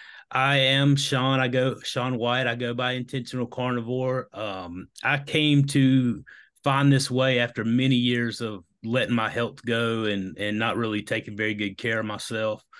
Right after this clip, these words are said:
Um, but I started eating carnivore in October, excuse me, August of,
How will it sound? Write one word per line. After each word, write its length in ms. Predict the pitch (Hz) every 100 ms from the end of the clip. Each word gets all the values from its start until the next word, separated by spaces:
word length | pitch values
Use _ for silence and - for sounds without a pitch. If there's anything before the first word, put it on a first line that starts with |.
| - - - -
Um, 320 | 101 95 95
but 320 | 107 139 135 120
I 100 | 143
started 480 | - 151 143 131
eating 300 | 131 135 131
carnivore 680 | 127 131 131 120 123 127 123
in 640 | - 139 139 135 123 123 123 _ _ _ -
October, 640 | 127 - 139 139 131 135
excuse 400 | 127 123 - 139 110
me, 160 | 110 -
August 720 | 139 170 156 131 120 - -
of, 340 | 123 120 113